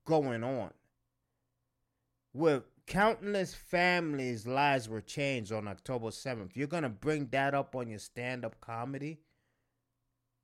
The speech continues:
Like, really? Like, that, no reason for it. No reason for it.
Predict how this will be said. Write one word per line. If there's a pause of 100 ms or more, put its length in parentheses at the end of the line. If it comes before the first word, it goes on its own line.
(560)
Like,
really?
Like,
that, (2500)
no
reason
for
it. (2000)
No
reason
for
it.